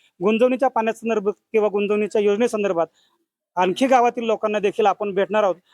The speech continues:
आणि गुंजवणीच्या योजनेबद्दल त्यांचं काय मत आहे हे सुद्धा आपण जाणून घेणार आहोत, कारण गुंजवणीचा प्रश्न आणि गुंजवणीची पाणी पुरवठा ही गेल्या पंधरा ते वीस वर्षापासून पुरंदरच्या राजकारणात गाजते आणि आता निवडणूक जवळ येते, विधानसभा लागते आणि हा प्रश्न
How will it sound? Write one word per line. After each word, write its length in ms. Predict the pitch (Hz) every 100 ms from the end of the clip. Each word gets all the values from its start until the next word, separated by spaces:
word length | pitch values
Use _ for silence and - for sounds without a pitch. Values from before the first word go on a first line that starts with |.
| -
आणि 120 | 196 208
गुंजवणीच्या 500 | 214 214 226 220 226
योजनेबद्दल 480 | 202 202 196 190
त्यांचं 320 | 196 202 190 240
काय 180 | 240
मत 160 | 226 214 208
आहे 180 | 170
हे 380 | 156 _ _ 208
सुद्धा 340 | 208 226 233 233
आपण 300 | 190 202 202
जाणून 260 | 190 202 196
घेणार 200 | 190 190
आहोत, 120 | 202 _ _ -
कारण 200 | 190 185
गुंजवणीचा 460 | 190 208 208 214
प्रश्न 300 | - 226 214
आणि 180 | 175 185
गुंजवणीची 400 | 180 185 190 185
पाणी 220 | - 196
पुरवठा 340 | 214 214 170 160 _ _ -
ही 60 | 220
गेल्या 220 | 226 226
पंधरा 280 | 226 220 233
ते 140 | 240
वीस 180 | 220 254
वर्षापासून 480 | 226 196 185 180 214
पुरंदरच्या 500 | 190 190 196 196 202
राजकारणात 380 | 185 - 185 180 170
गाजते 300 | 175 208 214 - - 185
आणि 140 | 190
आता 200 | 196 214
निवडणूक 440 | 208 208 214 247
जवळ 240 | 226 233 233
येते, 200 | 220 220
विधानसभा 440 | 185 214 214 214
लागते 280 | 202 - 175 - _ -
आणि 200 | 180 190
हा 160 | 202
प्रश्न 320 | 208 196 196